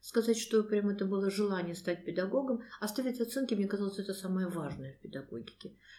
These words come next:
Сейчас это я понимаю, что самое противное и самое неважное. Вот. И поэтому сказать, что прям педагогом, я всегда была увлечена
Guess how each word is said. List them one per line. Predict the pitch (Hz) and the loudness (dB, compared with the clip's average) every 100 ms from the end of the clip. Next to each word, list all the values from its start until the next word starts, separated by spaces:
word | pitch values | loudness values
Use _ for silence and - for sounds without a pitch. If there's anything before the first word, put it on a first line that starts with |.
| - | -20
Сейчас | - - 190 | -14 -6 -4
это | 185 185 | -4 -2
я | 175 | -4
понимаю, | 175 180 180 180 | -4 -6 -6 -8
что | 170 - | -10 -12
самое | - 175 170 165 | -8 -8 -8 -10
противное | - 175 - 247 220 | -10 -10 -6 0 2
и | 190 | 2
самое | - 180 180 | -4 -8 -8
неважное. | 180 156 147 147 - 156 - _ _ - - - - - - _ | -8 -8 -8 -10 -14 -14 -18 _ _ -20 -20 -20 -20 -20 -20 _
Вот. | - 175 175 170 170 165 - _ _ _ | -8 -8 -2 -2 -2 -8 -16 _ _ _
И | 226 220 214 208 208 - - _ - - _ _ _ - - 196 | 2 4 6 6 4 -2 -18 _ -20 -20 _ _ _ -20 -14 -6
поэтому | 226 240 262 254 254 | 0 2 2 2 2
сказать, | - 254 262 | 0 2 2
что | 262 220 | 2 0
прям | 240 240 | 4 4
педагогом, | 240 220 240 233 302 370 190 160 170 | 6 8 6 8 8 8 8 2 0
я | 208 262 | 2 4
всегда | 269 - 240 320 | 4 0 4 6
была | 262 247 | 6 6
увлечена | 233 233 220 220 - 226 233 277 311 302 | 4 4 4 4 4 6 6 4 0 -4